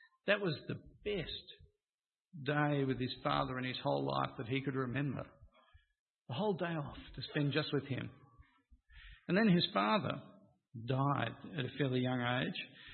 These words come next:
when David was in his mid-twenties. And David was going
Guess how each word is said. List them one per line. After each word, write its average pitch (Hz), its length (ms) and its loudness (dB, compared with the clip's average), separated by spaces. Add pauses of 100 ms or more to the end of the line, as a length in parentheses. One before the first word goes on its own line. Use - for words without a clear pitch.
(280)
when 135 200 0
David 147 420 4
was 135 160 0
in 139 120 0
his 123 240 0
mid-twenties. 143 640 -4 (760)
And 143 120 -2
David 185 320 4
was 139 160 2
going 147 280 2